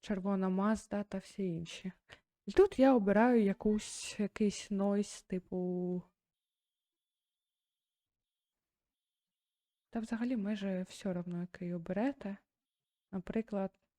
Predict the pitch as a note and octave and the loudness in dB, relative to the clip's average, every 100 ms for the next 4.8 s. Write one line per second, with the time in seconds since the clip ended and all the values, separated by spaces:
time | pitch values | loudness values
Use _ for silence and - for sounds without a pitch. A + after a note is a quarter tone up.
0 | _ _ _ - A3 G3 F#3+ F3 F3+ F3 | _ _ _ -6 -6 -4 -6 -4 -2 -2
1 | E3+ - - - E3 E3 _ _ _ _ | -4 -12 -12 -6 -6 -8 _ _ _ _
2 | _ _ _ _ _ _ A#3+ B3 A#3+ - | _ _ _ _ _ _ 6 6 4 -4
3 | F#3 - _ C4+ C4+ A3+ F#3 F3+ - A3 | -6 -8 _ 0 2 0 0 -4 -4 -4
4 | - - - A#3 G3+ F#3 - | -2 -2 2 2 2 -2 -6